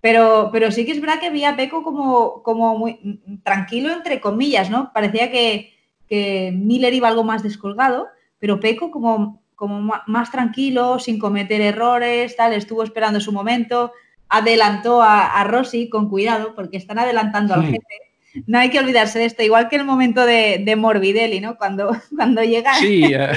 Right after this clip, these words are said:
Speaker 1: <laughs> cuando
Speaker 2: el,
Speaker 1: llega,
Speaker 2: el
Speaker 1: digo, "Hostia, se lo está pensando ahora", y dice, "Como, como le dé un toque o lo tire <laughs> a este,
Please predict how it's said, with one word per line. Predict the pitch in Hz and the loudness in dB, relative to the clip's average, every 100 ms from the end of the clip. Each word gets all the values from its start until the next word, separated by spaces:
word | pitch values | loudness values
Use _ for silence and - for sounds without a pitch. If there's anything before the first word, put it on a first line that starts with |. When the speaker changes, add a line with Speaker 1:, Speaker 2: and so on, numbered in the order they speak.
| - | -2
Speaker 1:
<laughs> | 160 135 - | -2 -2 -2
cuando | - 277 269 | 2 4 4
Speaker 2:
el, | 269 | 4
Speaker 1:
llega, | 294 349 | 4 4
Speaker 2:
el | 302 | 4
Speaker 1:
digo, | 294 254 | 4 6
"Hostia, | 247 262 233 - 262 277 294 269 | 6 4 2 -8 -6 0 2 2
se | 254 | 0
lo | 240 | 0
está | 226 254 254 | 2 0 2
pensando | 277 233 247 226 214 | 0 2 2 4 4
ahora", | 240 220 | 4 2
y | |
dice, | 202 214 | -2 -8
"Como, | 247 220 202 269 - | -12 -4 -2 -2 -2
como | 247 226 226 | -4 -2 -2
le | 220 | -2
dé | 254 | -4
un | 277 | -6
toque | 269 285 285 | -8 -10 -8
o | |
lo | 233 226 | -10 -10
tire | 262 262 | -10 -8
<laughs> | 233 254 - 311 294 | -6 -6 -4 -2 2
a | 254 | 2
este, | 247 - 320 | 2 -4 -12